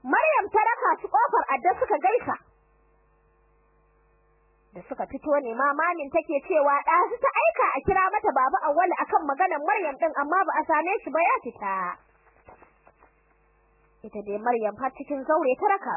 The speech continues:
su. Su kuma suna daɗa jaddada mata batun komawarta can gidan nasu. Ita dai tana jin su ne kawai, amma ta san ita da wannan gida sai wani ikon Allah.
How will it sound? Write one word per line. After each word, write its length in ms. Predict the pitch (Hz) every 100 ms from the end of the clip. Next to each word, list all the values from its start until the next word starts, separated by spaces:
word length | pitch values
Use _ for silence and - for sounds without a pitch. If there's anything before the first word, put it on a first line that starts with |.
| -
su. 340 | 196 180 170 _ _ _ _ _ _ _ _ _ _ _ _ _ _ _ _ _ -
Su 140 | - 494
kuma 300 | 539 605 480
suna 320 | - 605 480
daɗa 240 | 370 403 339
jaddada 480 | 427 480 381 311 359
mata 220 | 381 392
batun 320 | 262 269 392 381
komawarta 720 | 427 480 381 294 320 - 277
can 200 | - 359
gidan 280 | 349 381 285
nasu. 420 | 285 330 - 202 - _ _ _ _ _ _ _ _ _ _ _ _ _ _ _ _ _ _ _ _ _ -
Ita 200 | 196 196
dai 140 | 196
tana 280 | 196 233 302
jin 180 | 202 240
su 140 | -
ne 140 | 208 233
kawai, 340 | - 339 254 233
amma 320 | 233 269 277
ta 200 | 359 359
san 140 | 381
ita 240 | 349 415 -
da 100 | 311
wannan 340 | 247 254 302
gida 240 | 330 320 311
sai 180 | - 381
wani 220 | 370 359
ikon 380 | 494 - 254 208
Allah. 600 | 202 190 185 185 180 170